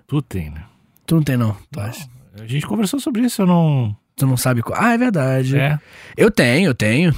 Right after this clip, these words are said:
Speaker 2: Eu acho que tem coisas na vida que se for preci-, se for necessário a minha morte, pô, a vida dos meus amigos, da minha família, pelo amor de Deus, né? Tipo, é, é,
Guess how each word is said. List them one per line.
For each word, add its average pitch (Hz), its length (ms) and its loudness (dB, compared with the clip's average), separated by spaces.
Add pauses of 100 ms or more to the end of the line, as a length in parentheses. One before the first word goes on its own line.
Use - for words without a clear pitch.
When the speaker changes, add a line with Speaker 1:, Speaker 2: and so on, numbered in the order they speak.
Speaker 2:
Eu 120 140 2
acho 127 180 2
que - 60 -12
tem 160 160 0
coisas 139 340 0
na 185 120 2
vida 117 440 2 (320)
que 123 120 -6
se 135 100 -2
for 131 160 -4
preci-, 127 460 -6
se - 100 -8
for - 80 -4
necessário 139 320 0
a 120 60 0
minha 127 120 2
morte, 139 540 -2 (1040)
pô, 92 200 -6 (500)
a 78 100 -20
vida 113 320 -6
dos 135 160 -2
meus 120 180 -2
amigos, 147 300 2
da 117 80 -4
minha 110 100 -6
família, 135 560 -2 (800)
pelo - 120 -12
amor 107 120 -6
de 156 80 -4
Deus, 247 380 0
né? 127 200 0
Tipo, 101 400 -12 (460)
é, 110 60 -6
é, 107 340 -6